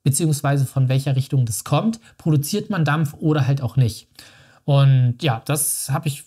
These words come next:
woanders das habe ich eigentlich noch nirgendwo gesehen, diesen Mechanismus. Das finde ich eigentlich ziemlich cool, muss ich sagen, mit dieser Leiste. Ja, und ansonsten, ähm, ja, Multiplikatoren kann man, äh, irgendwie freischalten, man kann normale Punkte freischalten.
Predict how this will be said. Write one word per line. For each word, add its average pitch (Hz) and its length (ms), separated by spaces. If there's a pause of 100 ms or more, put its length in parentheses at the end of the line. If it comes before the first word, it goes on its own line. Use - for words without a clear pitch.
(140)
woanders 151 640 (340)
das - 40
habe 175 80
ich 175 100
eigentlich 170 140
noch 165 120
nirgendwo 175 540
gesehen, 151 500
diesen 117 200
Mechanismus. 120 520
Das - 100
finde 139 180
ich 135 40
eigentlich 135 160
ziemlich - 320
cool, 127 160
muss 104 160
ich - 80
sagen, 107 240
mit 107 80
dieser 110 140
Leiste. 107 420 (720)
Ja, 147 180
und 127 60
ansonsten, 180 640 (480)
ähm, 160 600
ja, 151 180
Multiplikatoren 156 1000
kann 143 160
man, 143 240
äh, 139 480
irgendwie 147 260
freischalten, 131 680
man 131 100
kann 143 160
normale 139 320
Punkte 139 300
freischalten. 127 880